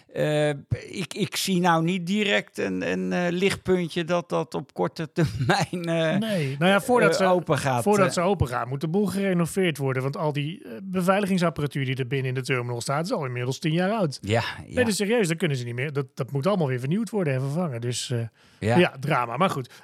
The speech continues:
Speaker 2: eh, natuurvergunning, daarover gesproken inderdaad. Schiphol kreeg zijn natuurvergunning. Nou, helemaal, eh, blije stemming daar, vrolijk persbericht.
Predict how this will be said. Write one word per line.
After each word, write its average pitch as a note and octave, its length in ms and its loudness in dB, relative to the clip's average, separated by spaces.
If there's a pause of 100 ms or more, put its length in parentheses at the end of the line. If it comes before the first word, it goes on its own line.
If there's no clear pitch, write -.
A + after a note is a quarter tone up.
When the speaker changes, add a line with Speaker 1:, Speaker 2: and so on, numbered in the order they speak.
Speaker 2:
eh, F#3 180 2
natuurvergunning, G#3 720 0
daarover F#3 340 0
gesproken F3+ 460 0
inderdaad. D#3+ 260 2
Schiphol D3+ 380 -4
kreeg G3 480 -4
zijn F#3+ 180 0
natuurvergunning. C3 680 -2
Nou, A2+ 160 -4
helemaal, C#3 500 -2
eh, B2+ 200 -8 (200)
blije F#3+ 440 2
stemming G3+ 380 0
daar, G3+ 200 0
vrolijk F#3 340 -2
persbericht. F3+ 640 -2